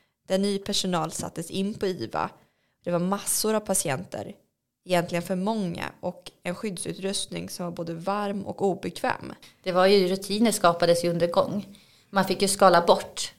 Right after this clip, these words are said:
Speaker 2: alla rutiner som vi hade. Det, det funkade ju inte,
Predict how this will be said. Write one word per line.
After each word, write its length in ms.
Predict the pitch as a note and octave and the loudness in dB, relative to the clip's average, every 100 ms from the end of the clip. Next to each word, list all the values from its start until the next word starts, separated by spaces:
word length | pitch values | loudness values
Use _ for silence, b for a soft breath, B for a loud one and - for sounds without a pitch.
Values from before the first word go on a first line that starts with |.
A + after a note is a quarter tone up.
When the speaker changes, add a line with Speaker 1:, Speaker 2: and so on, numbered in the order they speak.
| _ | _
Speaker 2:
alla 300 | F#3+ F3+ F3+ | 4 6 6
rutiner 380 | F3 F3+ E3 E3 | 4 0 -2 -2
som 160 | - | 0
vi 60 | E3+ | 2
hade. 460 | F3 F3+ - F#3+ - - | 2 2 2 2 0 -2
Det, 380 | F#3 F3+ E3+ - | 2 4 2 2
det 140 | F#3 | -2
funkade 540 | - F#3+ E3+ E3+ F#3 D#3+ | 0 -2 0 2 2 2
ju 100 | - | -2
inte, 440 | - F3+ - F#3+ | -4 -4 -2 -2